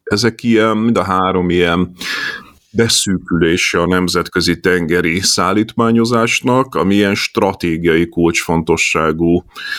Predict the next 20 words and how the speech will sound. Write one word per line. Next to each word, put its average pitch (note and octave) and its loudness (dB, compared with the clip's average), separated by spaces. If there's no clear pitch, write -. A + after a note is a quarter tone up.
Nyilván F3+ 2
lehetne C3+ -2
még F#2 2
a - -4
Hormuzi F#2 2
szoros, E2+ 0
meg E2+ -2
rengeteg F#2 -2
egyebet F2 0
is, B2 0
de B2+ 2
ezt A#2+ -2
a F#2+ 0
hármat F2+ -2
szokták - -2
kiemelni, E2+ -2
hogy F#2 -2
aki B2 -2
ezeket F#2+ -2
kontrollálja, C#3 0